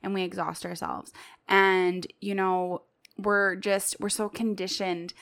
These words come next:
to tell ourselves that if we aren't doing enough, that we're not enough. And we need to really change that inner dialogue. We really need to change the way that we speak to ourselves.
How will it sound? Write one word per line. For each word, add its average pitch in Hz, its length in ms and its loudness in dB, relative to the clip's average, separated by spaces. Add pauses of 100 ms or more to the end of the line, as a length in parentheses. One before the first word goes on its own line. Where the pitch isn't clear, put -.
(200)
to 180 500 -2
tell 196 220 0
ourselves 190 400 -2
that 185 120 -2
if 185 140 -8
we 190 140 0
aren't 185 220 -2
doing 185 180 -4
enough, 175 340 0 (140)
that 175 260 2
we're 196 80 -4
not 170 180 2
enough. 160 360 -8 (240)
And 196 180 0
we 196 80 -2
need 220 140 0
to 220 100 -4
really 208 220 2
change 208 320 -4
that 202 220 2
inner 185 180 -2
dialogue. 160 640 0
We 196 140 -6
really 214 260 -2
need 226 140 -4
to 233 100 -4
change 208 300 -6
the 196 80 -2
way 180 100 0
that 160 100 -2
we - 60 -12
speak 226 320 -2
to - 140 -4
ourselves. 262 440 4